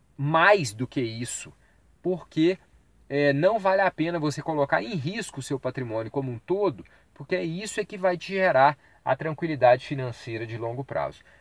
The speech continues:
Então, qual é a dica pra você comprar, é, Bitcoin? O, a dica pra você comprar Bitcoin é:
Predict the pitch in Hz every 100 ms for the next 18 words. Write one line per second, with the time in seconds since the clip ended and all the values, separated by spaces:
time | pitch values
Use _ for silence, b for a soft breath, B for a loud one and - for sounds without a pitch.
0 | b b 233 202 285 285 262 269 269 220
1 | 127 196 202 180 170 160 139 170 170 147
2 | 151 151 160 b b b _ _ _ _
3 | - 156 147 139 123 117 104 135 139 233
4 | - - 127 110 - _ _ _ _ _
5 | 302 285 254 165 254 233 190 156 165 147
6 | 147 147 180 - 226 254 208 120